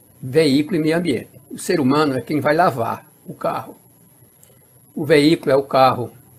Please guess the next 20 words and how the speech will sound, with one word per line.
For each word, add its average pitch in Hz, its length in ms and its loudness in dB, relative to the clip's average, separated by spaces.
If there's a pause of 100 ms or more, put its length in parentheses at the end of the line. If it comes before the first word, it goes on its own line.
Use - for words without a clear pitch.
(600)
E 143 180 0
a 151 60 4
mangueira 147 460 2
aqui - 180 -6
que - 160 -18
provoca 135 460 -4
grande 143 280 -4
desperdício 135 560 -8
de 123 140 -4
água 127 340 0 (240)
é 135 100 -6
o 131 80 -6
meio 131 300 -2
ambiente. 143 460 -4 (420)
Então 131 320 -12
tem 127 300 -10
que 131 100 -18
seguir 127 520 -6 (600)
esta 131 280 -8
relação. 139 520 -6